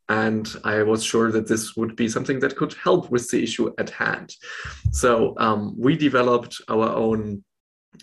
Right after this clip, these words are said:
um, model, our, uh, actually a dual token model. We did a coin sale as well, and we use blockchain to store data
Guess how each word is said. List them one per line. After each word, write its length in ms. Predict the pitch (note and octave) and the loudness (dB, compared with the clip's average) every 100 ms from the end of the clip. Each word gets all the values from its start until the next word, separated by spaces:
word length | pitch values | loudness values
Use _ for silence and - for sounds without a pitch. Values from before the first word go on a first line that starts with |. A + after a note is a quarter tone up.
| - | -4
um, 420 | A#2+ G#2+ G#2+ A2 | -2 -2 -4 -2
model, 420 | A#2 B2 B2+ B2+ B2 | 2 4 4 4 2
our, 240 | A2+ A2 | 2 0
uh, 300 | A2+ A#2 A2 | 0 -2 -4
actually 320 | B2 - A#2+ A#2 | -4 -2 0 0
a 20 | |
dual 540 | A2+ C3+ C3+ B2+ B2+ | 4 6 6 4 -2
token 380 | - C#3+ C#3 C#3+ | 0 2 2 0
model. 460 | C#3 C3+ C3+ C3+ C3+ - - - | 0 0 2 0 -4 -14 -20 -6
We 100 | A#2+ | -2
did 260 | A#2+ B2 A#2 - - | 4 2 2 -6 -4
a 440 | A2+ G#2+ G#2+ G#2+ - - | 0 2 0 -4 -10 -6
coin 300 | A#2+ A#2 A#2 | 0 0 -2
sale 360 | - A2+ A2 | -2 0 2
as 200 | - - | 0 0
well, 400 | C#3 D3 D3 D#3 - - - - | 2 4 2 -2 -12 -20 -20 -2
and 380 | A#2 A2+ A2+ A2 - - A#2 | 0 2 0 -2 -8 -10 -2
we 160 | A#2 | 0
use 420 | A#2 A2+ A2+ A2+ | 0 0 0 0
blockchain 560 | - A2+ A2 - A2 G#2 | 0 0 2 2 2 2
to 160 | A2 G#2+ | -2 -4
store 460 | - A#2 A2 A2 | 0 2 4 4
data 580 | G2+ G#2+ A#2+ C#3 C#3+ - | 2 2 2 0 -2 -2